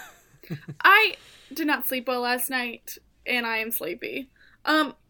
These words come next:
Speaker 1: Mm-hmm.
Speaker 2: I also wanna add to the listeners in there, at some point, we were supposed to start recording at noon, and I texted you twelve fifteen, and you said, "That's better for me." <laughs>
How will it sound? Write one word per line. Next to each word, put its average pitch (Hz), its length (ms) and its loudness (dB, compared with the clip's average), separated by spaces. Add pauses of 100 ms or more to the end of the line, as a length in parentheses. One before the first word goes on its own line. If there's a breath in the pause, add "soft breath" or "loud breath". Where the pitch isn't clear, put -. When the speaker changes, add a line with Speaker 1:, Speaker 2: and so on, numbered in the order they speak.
(320)
Speaker 1:
Mm-hmm. 107 300 -8
Speaker 2:
I 269 120 10
also 339 240 2
wanna 359 220 2
add 247 260 10
to - 80 -10
the 254 80 -4
listeners 240 360 -4
in 233 140 -6
there, 214 180 -2
at 233 160 -2
some 240 160 -4
point, 233 160 -6
we 226 60 -2
were 240 80 0
supposed 262 260 -2
to 269 160 -6
start - 240 -6
recording 233 360 -4
at 214 120 -6
noon, 226 680 -6 (260)
and 240 120 -2
I 240 140 2
texted 240 400 -10
you - 260 -10 (200)
twelve - 260 -6
fifteen, - 500 -12
and 254 100 -6
you 254 80 -6
said, 233 260 -10 (320)
"That's 220 200 -8
better - 300 -6
for - 160 -14
me." 247 260 -2
<laughs> - 40 -8